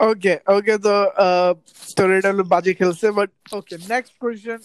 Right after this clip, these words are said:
এটা একটু ডিটেইলে যা, like, what do you think went wrong?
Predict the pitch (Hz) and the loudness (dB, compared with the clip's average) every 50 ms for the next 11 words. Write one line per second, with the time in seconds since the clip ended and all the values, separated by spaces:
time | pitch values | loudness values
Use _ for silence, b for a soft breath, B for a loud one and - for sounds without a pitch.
0 | - 220 220 226 226 220 247 196 170 170 190 220 226 - 247 233 226 220 233 185 | -10 -6 -4 -4 -4 -4 -8 -14 -14 -10 -10 -10 -8 -6 -6 -6 -4 -6 -6 -8
1 | 196 202 214 254 285 285 _ _ 190 180 180 _ _ _ - 175 165 180 196 214 | -8 -8 -8 -10 -12 -16 _ _ -14 -14 -14 _ _ _ -10 -8 -6 -4 -4 -4
2 | 196 202 254 262 247 233 - - - 220 226 240 220 208 196 196 202 196 170 _ | -6 -6 -8 -6 -6 -6 -8 -10 -12 -12 -12 -10 -10 -10 -10 -10 -12 -14 -18 _
3 | 151 147 147 143 139 135 | -20 -20 -20 -20 -20 -20